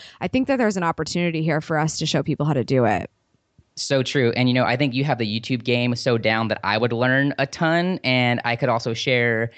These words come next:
Speaker 2: how to do it with a podcast, like using S M S marketing and how to get people to, like, a, an actual, like, a smart U R L that takes people to your opt-in page. I think people would get a ton of value out of that.
Speaker 1: Absolutely. Okay.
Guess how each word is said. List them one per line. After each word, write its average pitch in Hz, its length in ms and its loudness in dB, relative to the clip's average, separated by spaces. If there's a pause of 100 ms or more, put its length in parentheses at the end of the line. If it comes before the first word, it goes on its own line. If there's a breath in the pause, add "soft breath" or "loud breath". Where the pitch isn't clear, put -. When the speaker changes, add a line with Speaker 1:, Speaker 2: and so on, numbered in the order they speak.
(120)
Speaker 2:
how 143 160 -2
to 135 100 -2
do 123 160 -2
it 127 80 0
with 123 140 -4
a 113 40 -6
podcast, 113 640 -4
like 107 140 -8
using 117 320 -4
S 117 180 -2
M 113 140 -2
S 107 160 -4
marketing 151 640 0 (220 loud breath)
and 123 100 -2
how 123 120 0
to 123 80 0
get - 160 -4
people 123 260 -2
to, 120 240 -2
like, 113 160 -2
a, 95 240 -4
an 107 80 -4
actual, 110 320 -2
like, 107 160 -4
a 101 60 -6
smart 110 480 -2
U 151 160 0
R 147 180 2
L 151 240 2
that 135 140 -4
takes 139 220 -4
people 143 220 -4
to 131 140 -6
your 123 140 0
opt-in 123 340 0
page. 107 400 0 (220 loud breath)
I 110 100 0
think 117 180 -2
people 117 200 0
would 104 60 0
get 104 100 2
a 95 40 -2
ton 107 160 -4
of 98 60 -4
value 87 240 0
out 90 80 -2
of 87 60 -4
that. 87 260 -4
Speaker 1:
Absolutely. 170 680 0
Okay. - 280 0